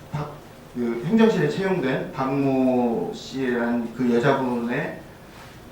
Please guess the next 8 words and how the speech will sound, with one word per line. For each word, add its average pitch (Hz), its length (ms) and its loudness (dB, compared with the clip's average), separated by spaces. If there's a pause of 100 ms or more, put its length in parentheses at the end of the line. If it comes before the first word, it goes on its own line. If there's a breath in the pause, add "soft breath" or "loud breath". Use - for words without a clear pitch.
(460)
불-, 165 140 -4 (340)
어떻게 - 240 2
보면 165 460 4
그 131 260 0
공정하지 180 480 4
못한 156 280 -2
채용을 147 520 -2
통해서, 143 560 -2